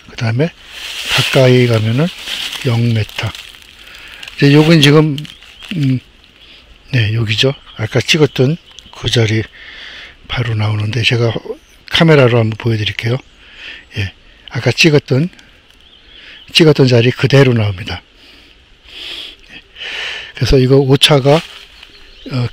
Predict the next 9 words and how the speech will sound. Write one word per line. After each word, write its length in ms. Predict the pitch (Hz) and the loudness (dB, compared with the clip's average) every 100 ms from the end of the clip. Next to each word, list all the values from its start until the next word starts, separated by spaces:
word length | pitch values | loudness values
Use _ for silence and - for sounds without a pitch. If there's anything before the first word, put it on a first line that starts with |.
| - | -10
기록했을 800 | - - 156 156 - 151 - 147 | 0 4 6 4 4 2 4 2
때도, 680 | 131 151 139 135 156 156 170 - - - _ _ _ - - - _ - - - - - - 240 240 262 - | 2 6 6 6 6 4 2 -4 -20 -20 _ _ _ -20 -20 -20 _ -20 -20 -20 -20 -20 -20 -18 -18 -20 -8
기록했을 580 | - 147 156 160 - 143 | 2 4 4 2 2 2
때도 340 | 147 139 151 | 4 6 6
오차가 540 | 127 - 135 127 139 120 | 4 4 2 4 4 4
영점일 520 | 123 123 - 135 127 - - - - - - - 127 131 143 135 135 131 | 2 2 2 2 0 -6 -18 -16 -14 -14 -14 -4 0 0 2 2 4 2
센-, 340 | 110 - 135 123 - - - - | 0 2 2 0 -8 -18 -8 -2
일, 220 | 139 170 - - - 120 | -2 -2 -10 -16 -10 -4
영점영일, 1120 | 127 139 - 139 143 139 123 127 135 127 185 | 0 2 2 2 2 -2 0 2 4 2 0